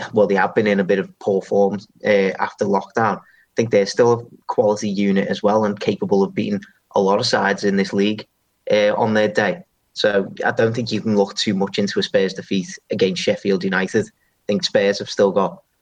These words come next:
some absolutely quality players, especially going forward. You can't ignore the likes of Harry Kane, Lucas Moura, Heung-min Son, Dele Alli.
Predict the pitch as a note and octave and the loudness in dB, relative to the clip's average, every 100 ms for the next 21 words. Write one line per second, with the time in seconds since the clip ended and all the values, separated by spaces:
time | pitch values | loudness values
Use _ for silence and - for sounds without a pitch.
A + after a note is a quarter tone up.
0 | _ - G#2 G2 - G2+ G2+ G2+ - G2+ | _ -4 -2 -2 -2 -4 -2 -6 -2 0
1 | F#2+ - A#2 G#2 F#2+ F#2+ F#2+ G2 G2+ - | 0 -2 -6 -4 0 0 0 -4 -6 -2
2 | A2 G2 F2 F2+ - G2 G2 G2 A2 - | -2 0 -2 -4 0 2 2 0 -4 -4
3 | G2 G2 F#2+ F#2+ F2+ F2 F#2 - G3+ F3+ | -2 0 -2 -2 -2 0 -2 -2 -4 -4
4 | - - E3 D#3+ - - F3 G2+ G2+ F#2+ | -12 -20 -20 -8 -4 -4 0 0 2 0
5 | G2 - A2 G2 F#2+ F#2+ F#2 - _ _ | -2 -2 0 2 2 0 -2 -8 _ _
6 | - G#2+ G2+ G2 G2 - G2 G2 G2 G2 | -4 0 2 0 0 0 0 0 0 2
7 | G2 F#2+ G2 | 2 2 2